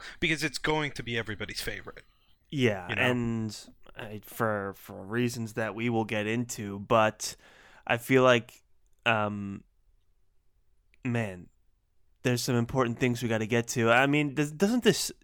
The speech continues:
Speaker 2: episode start with, um, like, a little Cobb Vanth run-in
Speaker 1: Yeah.
Speaker 2: with the
Speaker 1: A
Speaker 2: Pikes
Speaker 1: Va-, a
Speaker 2: before
Speaker 1: Vanth
Speaker 2: it get
Speaker 1: refrigeration.
Speaker 2: <laughs> Uh, an-,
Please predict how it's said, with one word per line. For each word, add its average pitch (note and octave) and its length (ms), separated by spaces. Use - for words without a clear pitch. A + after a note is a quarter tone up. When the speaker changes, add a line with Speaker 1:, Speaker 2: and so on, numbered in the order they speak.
Speaker 2:
episode D3 420
start - 600
with, B2 400
um, A#2+ 360
like, - 160
a A2 100
little A2+ 400
Cobb A#2+ 420
Vanth A#2+ 680
run-in B2+ 520
Speaker 1:
Yeah. G#3 200
Speaker 2:
with A#2+ 260
the - 60
Speaker 1:
A - 40
Speaker 2:
Pikes B2 500
Speaker 1:
Va-, - 100
a - 40
Speaker 2:
before C3+ 360
Speaker 1:
Vanth B2+ 60
Speaker 2:
it C3 60
get D3 80
Speaker 1:
refrigeration. C#3 600
Speaker 2:
<laughs> F#3+ 500
Uh, A#2+ 200
an-, B2+ 240